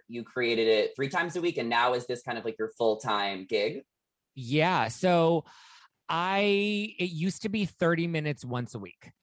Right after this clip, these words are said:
Speaker 2: And that was really just because that was the only amount of time that I could really commit to the show. I had a full-time job. I used to, um, run Jenny McCarthy's foundation, which was a really large foundation that helped families affected by autism. And that was my full-time job. And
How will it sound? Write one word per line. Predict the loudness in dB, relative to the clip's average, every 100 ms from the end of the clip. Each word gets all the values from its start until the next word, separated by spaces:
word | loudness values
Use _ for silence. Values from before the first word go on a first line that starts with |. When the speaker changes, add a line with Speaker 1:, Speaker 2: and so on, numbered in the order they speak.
| -2
Speaker 2:
And | 2 4 4 4 2 0
that | 2
was | 2 4
really | 4 4
just | 0
because | -4 -2
that | 0
was | 0
the | 0 -2
only | -2 -2 -2
amount | -2 -4 -4
of | -6
time | -4 -2
that | 0
I | -2
could | 0
really | 0 0 -4 _
commit | -6 -2 -2 -2
to | -4
the | -2
show. | 0 2 2 2 0
I | -2 0 0
had | -2
a | -4
full-time | -2 -4 -2 -2 -2
job. | 0 0 0 -2 -4
I |
used | -4 0 -2 -2 -2
to, | 0 2 0 0
um, | 0 0 -2 -6 _ -18 -2
run | 0 2
Jenny | 0 0
McCarthy's | -2 -2 -4 -2 -4
foundation, | -4 -4 -2 -2 -4 -6
which | -4
was | -4
a | -2
really | 0 0 0
large | -4 -4 0 0 0 -2
foundation | -4 -2 -2 -4
that | -6
helped | -6 -8 -4
families | 0 0 0
affected | -4 -6 -4
by | -2 0
autism. | 0 -2 -4 -2
And | -2
that | -2
was | -2
my | -4
full-time | -4 -6 -6 -8 -2
job. | 0 0
And | -2